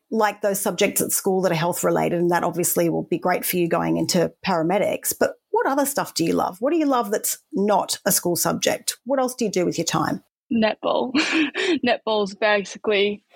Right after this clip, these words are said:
Speaker 2: most of my time outside of school nowadays.
Speaker 1: And what position do you play in netball?
Speaker 2: Mainly wing attack and centre, so in the midcourt, and sometimes I'll go in the shooting. <laughs>
Speaker 1: Wow, I was a wing attack for my netball career, so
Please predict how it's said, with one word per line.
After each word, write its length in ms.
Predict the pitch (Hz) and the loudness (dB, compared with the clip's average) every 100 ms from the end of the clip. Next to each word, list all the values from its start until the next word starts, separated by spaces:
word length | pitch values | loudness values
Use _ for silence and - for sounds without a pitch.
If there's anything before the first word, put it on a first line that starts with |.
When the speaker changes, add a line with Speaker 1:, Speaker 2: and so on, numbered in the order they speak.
| - - _ _ | -20 -20 _ _
Speaker 2:
most 380 | - 233 226 - | 0 2 2 0
of 100 | 220 | -2
my 160 | 214 202 | 0 0
time 340 | - 202 196 | 0 0 2
outside 380 | 196 - - 190 | 0 0 0 0
of 100 | 190 | 0
school 260 | - 196 185 | 0 0 0
nowadays. 600 | 196 214 - 214 226 233 - _ _ - | 0 2 2 2 2 -2 -8 _ _ -2
Speaker 1:
And 80 | 247 | 0
what 100 | 285 | 0
position 360 | 269 269 254 | -2 -2 -2
do 60 | 247 | -2
you 60 | |
play 240 | 247 233 214 | -2 0 0
in 80 | 208 | 0
netball? 480 | 202 190 180 165 - _ _ _ | -2 0 -2 -2 -10 _ _ _
Speaker 2:
Mainly 840 | - 240 254 269 277 254 247 202 - _ - | 0 2 2 2 2 0 0 -2 -6 _ -4
wing 280 | 220 220 220 | 0 2 2
attack 340 | 202 214 208 | 0 0 0
and 160 | 208 185 | -2 0
centre, 480 | 196 196 226 226 | -2 0 0 0
so 120 | 214 202 | 2 0
in 180 | 190 | 0
the 60 | 202 | 2
midcourt, 520 | 190 190 - 185 190 | 2 0 0 0 2
and 260 | 190 185 190 | 0 0 0
sometimes 480 | 208 180 196 214 202 | 2 2 0 -2 0
I'll 280 | 196 196 220 - | 0 0 -2 -6
go 160 | - 202 | -2 2
in 160 | 208 196 | 2 2
the 80 | |
shooting. 480 | 196 - 214 220 220 - _ - | 2 0 0 0 -2 -4 _ 0
<laughs> 100 | 262 - - _ _ _ _ - | 2 2 -4 _ _ _ _ -4
Speaker 1:
Wow, 480 | 175 170 165 165 - | 0 2 0 -2 -2
I 140 | 180 | -2
was 220 | 185 180 | 0 2
a 160 | 190 190 | 0 0
wing 240 | 185 175 160 | 0 0 0
attack 400 | 160 165 165 170 | 0 0 0 -4
for 160 | - | -2
my 240 | 160 160 160 | 0 2 0
netball 380 | 156 - 165 | -2 0 0
career, 400 | 165 165 151 151 | 0 -2 0 0
so 460 | 156 - 151 147 156 | -2 -2 0 0 -2